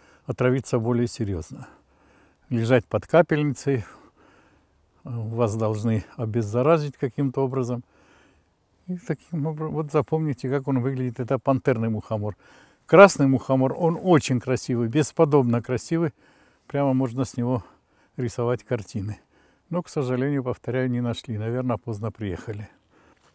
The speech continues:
Здесь вот собрали хворост. Ну, не только хворост, там есть и какие-то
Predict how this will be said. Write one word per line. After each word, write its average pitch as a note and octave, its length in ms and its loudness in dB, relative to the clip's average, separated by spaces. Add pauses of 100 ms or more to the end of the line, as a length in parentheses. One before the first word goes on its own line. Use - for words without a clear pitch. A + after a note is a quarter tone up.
(140)
Здесь D3+ 280 -2
вот E3 120 2
собрали E3 440 2
хворост. E3 600 -2 (1000)
Ну, E3+ 180 -6
не E3 140 -2
только E3 320 -2
хворост, C3+ 400 -4
там C3+ 160 0
есть C3 240 -4
и B2 60 -8
какие-то B2 520 -4